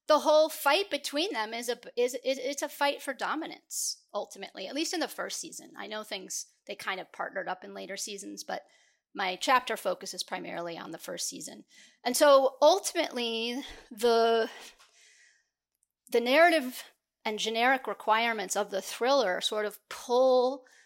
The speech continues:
what could potentially be this liberatory series focused on women and perhaps queer desire, uh, and it pulls it in this masculinist, straight, um, and I think very white,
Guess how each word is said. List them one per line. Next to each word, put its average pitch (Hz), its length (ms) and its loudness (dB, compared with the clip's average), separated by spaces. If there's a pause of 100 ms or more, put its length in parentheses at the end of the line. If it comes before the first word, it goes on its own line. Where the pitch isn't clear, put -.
(180)
what 233 240 2
could 339 260 -2
potentially 269 600 -4
be 233 240 -10
this 226 220 -6
liberatory 208 1200 -2
series 240 680 0
focused 214 640 -4
on 208 540 2 (640)
women 240 640 -4 (100)
and 202 520 -4 (360)
perhaps 240 480 0
queer 226 280 -2
desire, 196 720 -2 (400)
uh, 208 240 2
and 240 120 0
it 233 120 -2 (120)
pulls 277 500 2
it 226 220 2
in 220 240 -4
this 220 220 -6
masculinist, 208 1160 -4
straight, - 800 -4 (100)
um, 208 280 -2
and 202 120 -6
I 214 120 -6
think 220 180 -14
very 202 240 -6
white, 190 640 -6